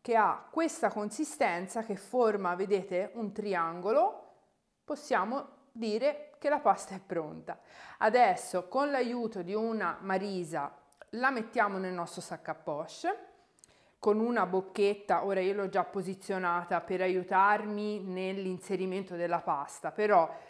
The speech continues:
la bocchetta è preferibile che sia liscia, eh, io ho utilizzato una bocchetta liscia diametro quattordici. Quindi, eh, mettiamo la nostra pasta nel sac à poche e dressiamo i bignè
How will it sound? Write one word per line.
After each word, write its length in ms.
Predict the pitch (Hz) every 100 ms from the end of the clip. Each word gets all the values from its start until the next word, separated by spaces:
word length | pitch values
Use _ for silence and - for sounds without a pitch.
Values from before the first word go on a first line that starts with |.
| -
la 160 | 208
bocchetta 560 | 202 208 202 233 226 202
è 40 |
preferibile 800 | 185 196 190 196 190 190 170 165
che 160 | 160 175
sia 460 | - - 202 160 120
liscia, 840 | 165 170 170 - - 208 285 349 - - _ _ _
eh, 380 | 208 196 180 180
io 200 | 233 214
ho 20 |
utilizzato 720 | 185 220 226 220 196 190 196
una 160 | 190 190
bocchetta 420 | 220 220 185 294
liscia 600 | 208 170 - 185 170 - 185
diametro 500 | 202 165 170 175 165
quattordici. 1080 | 180 - 175 151 156 160 - 175 160 - _ _ _ - - - - _ _ _ _ - - - -
Quindi, 560 | - 254 202 160 151 -
eh, 560 | - 170 156 147 143 139 139 147 175 _ _ _
mettiamo 500 | 196 185 - 214 190
la 100 | 170
nostra 340 | 170 170 - 170
pasta 460 | 196 170 - 156
nel 240 | 147 233 233
sac 240 | 180 165
à 80 | 185
poche 720 | - 180 175 220 - 359 -
e 380 | - 302 302 -
dressiamo 880 | 202 262 339 - 254 196 196 220 247
i 140 | 233
bignè 600 | 208 311 330 202 170 233